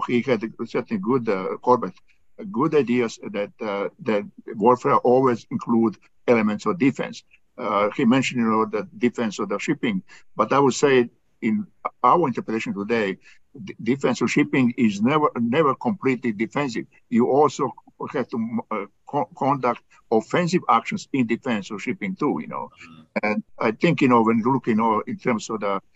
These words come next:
Speaker 1: sea control, sea denial, I think there is a, a, a maybe under influence of Nahan, uh, m-,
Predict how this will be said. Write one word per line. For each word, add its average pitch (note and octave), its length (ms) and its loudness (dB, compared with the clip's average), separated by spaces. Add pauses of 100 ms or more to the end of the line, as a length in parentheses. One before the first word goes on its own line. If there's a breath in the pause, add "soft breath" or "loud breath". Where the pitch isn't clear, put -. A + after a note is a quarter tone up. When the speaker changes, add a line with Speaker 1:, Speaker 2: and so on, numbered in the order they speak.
(120)
Speaker 1:
sea D#3 200 2
control, A#2 380 0
sea - 140 -8
denial, A#2 500 0 (420 soft breath)
I C#3 100 -8
think B2+ 280 -6
there A#2 100 0
is G#2+ 200 -4
a, G2+ 340 2 (400)
a, - 260 -8
a B2+ 40 -6 (260)
maybe B2 380 2 (360)
under G#2+ 220 2
influence A2+ 400 0
of A#2 80 -2
Nahan, G#2 560 0 (420 soft breath)
uh, G#2 240 -6 (200)
m-, A#2+ 240 -4